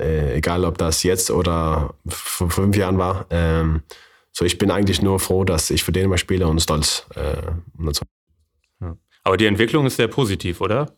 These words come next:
Speaker 2: Dort auf der, auf den Inseln.
Speaker 1: Auf jeden Fall. Also die jungen Spieler machen einen richtig guten Job. Ähm, unter zwanzig und unter achtzehn haben auch, äh, zwei Turniere dieses Sommer gespielt und beide haben einen super guten Eindruck gemacht. Und ich glaube auch, dass es nicht unrealistisch, dass die in den nächsten paar Jahren vielleicht ein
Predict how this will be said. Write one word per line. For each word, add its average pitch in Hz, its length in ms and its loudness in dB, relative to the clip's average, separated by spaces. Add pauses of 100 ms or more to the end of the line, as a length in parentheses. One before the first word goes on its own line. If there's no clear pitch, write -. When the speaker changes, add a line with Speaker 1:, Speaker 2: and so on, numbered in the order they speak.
(120)
Speaker 2:
Dort 90 240 -2
auf - 140 -8
der, 85 380 -4
auf - 160 -14 (100)
den 92 140 -4
Inseln. 87 580 -2 (100)
Speaker 1:
Auf 95 180 0
jeden 113 200 6
Fall. 110 260 4
Also 90 200 0
die 101 160 4
jungen 120 200 4
Spieler 113 320 4
machen 104 220 2
einen 98 260 2
richtig 110 320 0
guten 117 180 2
Job. 110 280 2 (100)
Ähm, 92 1080 2 (180)
unter 104 220 2
zwanzig 104 480 0
und 92 60 2
unter 101 180 2
achtzehn 95 340 0
haben 95 180 2
auch, 82 260 0
äh, 80 200 -2
zwei 101 180 0
Turniere 101 240 2
dieses 104 260 2
Sommer 117 220 2
gespielt 110 420 2
und 95 120 2
beide 98 220 0
haben 90 180 0
einen 87 100 2
super 107 240 0
guten 95 200 0
Eindruck 107 360 0
gemacht. 107 380 -2
Und 85 400 2
ich - 100 2
glaube 113 280 2
auch, 107 100 2
dass 107 240 0 (540)
es - 120 0
nicht 135 180 4
unrealistisch, 135 640 6
dass 117 120 4
die 113 380 6
in 104 120 4
den 107 100 2
nächsten 113 220 0
paar 113 120 0
Jahren 113 260 4
vielleicht 110 340 2
ein 95 560 2